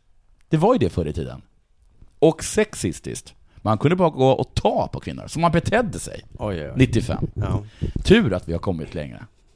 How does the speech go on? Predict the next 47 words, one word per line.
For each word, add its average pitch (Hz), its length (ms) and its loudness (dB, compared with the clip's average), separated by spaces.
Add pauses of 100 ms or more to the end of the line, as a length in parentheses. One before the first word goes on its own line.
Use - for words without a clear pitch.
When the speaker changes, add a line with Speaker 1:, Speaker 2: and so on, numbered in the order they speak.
(420)
Speaker 2:
Mm. 95 300 -10
Speaker 1:
Mm. 85 320 -8 (1080)
Hur 190 180 8
som 175 120 0
helst 143 160 2
så - 40 -12
tror 131 180 0
jag 123 140 4
inte 113 480 0
att - 260 -2
det 117 60 -4
var 107 100 0
svaret 98 380 -2
på 107 80 -4
fråga 101 220 -2
två 139 300 0
som 123 140 -4
gjorde 95 140 2
att - 80 -2
läkarna 87 340 -4
ansåg 85 260 -4
honom 80 200 -6
otillräcklig. - 600 -8 (160)
Alltså 92 220 -2
att 87 60 2
åka 98 140 -4
go-kart - 720 -2
och 87 120 -2
att - 60 -2
det - 40 -8
var 90 60 -4
nittonhundranittiofem. 85 680 -6 (540)
Utan 110 240 2
jag 120 100 2
tror 120 140 2
att 104 60 -2
det 101 80 -2
sista 127 380 0
svaret, 95 300 0
att 87 120 -6
han 95 120 -2
ville 87 200 -2
köra 95 320 0
Formel 98 360 -2
ett - 260 -4
i - 100 -12
framtiden, 76 560 -8